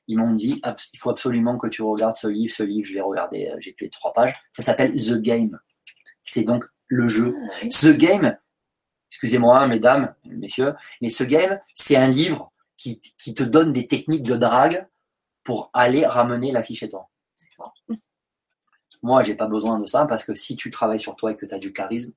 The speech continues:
Speaker 1: t'as pas besoin de technique, honnêtement.
Speaker 2: Mm.
Speaker 1: Mais il y a des gens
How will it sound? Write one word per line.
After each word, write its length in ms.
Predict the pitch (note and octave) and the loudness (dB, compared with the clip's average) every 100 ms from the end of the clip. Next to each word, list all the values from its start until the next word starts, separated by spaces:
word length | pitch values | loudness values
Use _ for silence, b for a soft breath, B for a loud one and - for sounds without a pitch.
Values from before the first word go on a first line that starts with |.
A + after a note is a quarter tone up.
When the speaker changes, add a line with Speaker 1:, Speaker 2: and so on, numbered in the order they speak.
| - | -10
Speaker 1:
t'as 100 | - | -4
pas 120 | A2 | -2
besoin 280 | G#2+ G#2 G#2 | -2 -6 -8
de 60 | G2 | -8
technique, 520 | F#2+ - - - - | -12 -14 -18 -20 -14
honnêtement. 420 | A3 A3 A3 G#3+ - - B B | -10 -6 -4 -4 -8 -12 B B
Speaker 2:
Mm. 40 | |
Speaker 1:
Mais 60 | C#3 | 6
il 40 | D3 | 8
y 60 | |
a 60 | C3+ | 8
des 120 | C3 | 4
gens 380 | A#2 C#3 F3+ G3+ | 4 6 6 2